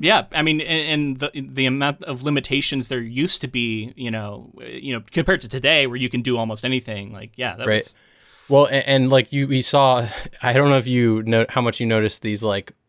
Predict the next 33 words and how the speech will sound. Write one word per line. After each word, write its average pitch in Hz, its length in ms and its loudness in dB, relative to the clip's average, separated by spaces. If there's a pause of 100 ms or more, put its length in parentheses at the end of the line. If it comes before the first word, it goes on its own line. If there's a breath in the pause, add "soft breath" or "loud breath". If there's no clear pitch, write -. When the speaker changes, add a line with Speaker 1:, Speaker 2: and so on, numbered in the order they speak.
(500)
Speaker 2:
Tesla 113 380 0
coil 110 520 2
sort 196 240 2
Speaker 1:
Yeah. 107 40 0
Speaker 2:
of 104 60 -4
electrical 107 480 -2
things. 135 320 0 (460 loud breath)
I 127 60 4
read 139 180 6
a 139 40 6
lot 120 160 8
about 104 280 2
these, 101 280 -2
and 110 280 0
there's 113 260 4
a, 107 320 4
uh, 95 340 -2 (140)
a 120 60 -6
man 113 260 0
named 107 300 -2
Ken 123 300 0
Strickfaden 107 880 -2
who 113 180 0
created 113 360 0
all 120 160 2
the 131 100 0
electrical 117 480 0
gadgets 104 440 0
and 98 80 -6
effects 101 300 -6
for 110 100 -10
the 101 80 -6
movie, 113 440 -4